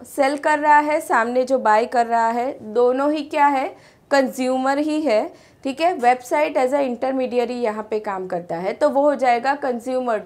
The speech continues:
to consumer, ठीक है। इतने टाइप्स यहाँ पे आएंगे ई-कॉमर्स के ट्रांजैक्शन में। Now with rising internet and smartphone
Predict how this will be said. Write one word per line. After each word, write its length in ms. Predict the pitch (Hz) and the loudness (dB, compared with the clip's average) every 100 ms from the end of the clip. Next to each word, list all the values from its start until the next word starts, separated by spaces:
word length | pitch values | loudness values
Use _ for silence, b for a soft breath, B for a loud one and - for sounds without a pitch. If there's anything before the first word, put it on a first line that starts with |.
| 240 | -6
to 100 | 311 b b b _ - | -8 b b b _ -2
consumer, 600 | 240 208 220 208 196 220 381 _ _ _ _ b b - | -2 -2 -4 -4 -4 -4 -8 _ _ _ _ b b -12
ठीक 120 | 277 | -4
है। 120 | 339 | -4
इतने 320 | 285 294 302 | -4 -2 -2
टाइप्स 420 | 339 277 254 262 277 | 0 2 2 0 -4
यहाँ 280 | 262 254 240 | -4 -4 0
पे 80 | |
आएंगे 400 | 262 196 196 202 | 0 0 -2 -2
ई-कॉमर्स 680 | 233 - 208 214 214 208 208 | -4 -4 -12 -6 -6 -6 -10
के 120 | 233 | -10
ट्रांजैक्शन 640 | 226 202 175 175 170 196 175 | -8 -8 -6 -6 -6 -10 -10
में। 260 | 175 330 - _ _ b b b - | -10 -12 -14 _ _ b b b -4
Now 140 | 285 | -2
with 220 | 311 339 | -2 -4
rising 560 | 370 285 254 269 359 - | 2 4 4 0 -4 -4
internet 480 | 277 277 285 285 285 | -6 -4 -4 -4 -2
and 280 | 294 294 - | -4 -6 -6
smartphone 580 | 247 254 262 277 269 | -2 -2 -4 -4 -4